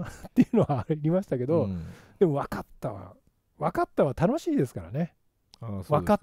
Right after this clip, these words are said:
Speaker 1: たってエンターテインメントじゃないですか。
Speaker 2: あー、まあまあそうですね。
Speaker 1: こんな快感ないですよ。
Speaker 2: うん。
Speaker 1: 分かったっていう。
Speaker 2: うん。そうですね。
Speaker 1: それ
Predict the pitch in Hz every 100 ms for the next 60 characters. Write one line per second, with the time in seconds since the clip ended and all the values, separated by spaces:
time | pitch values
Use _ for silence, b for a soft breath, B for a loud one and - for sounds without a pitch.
0 | 90 147 95 123 110 127 220 - 240 240
1 | 220 208 143 110 90 85 82 110 113 104
2 | 104 101 92 104 87 - 82 82 - -
3 | - 226 277 269 - 247 233 226 226 196
4 | 190 294 196 120 117 101 95 90 87 87
5 | 85 98 _ _ - 123 185 175 - 139
6 | 131 _ 120 92 87 - 101 92 85 82
7 | 92 107 _ - 101 73 - 85 76 -
8 | _ - - - 160 220 214 180